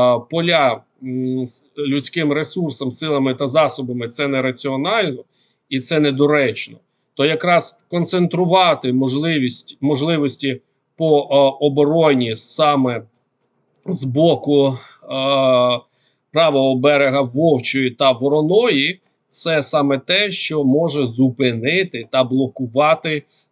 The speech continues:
е, російських окупантів на цій ділянці. Як воно буде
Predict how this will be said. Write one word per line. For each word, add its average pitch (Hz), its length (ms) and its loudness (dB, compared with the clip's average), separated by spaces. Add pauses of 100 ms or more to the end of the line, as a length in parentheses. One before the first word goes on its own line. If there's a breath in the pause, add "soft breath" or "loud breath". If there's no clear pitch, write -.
е, 120 220 2
російських 120 560 -8
окупантів 131 760 -8
на 135 400 -6
цій 120 420 -8 (140)
ділянці. 117 600 -8 (800 soft breath)
Як 185 320 0
воно 220 320 4
буде 202 540 0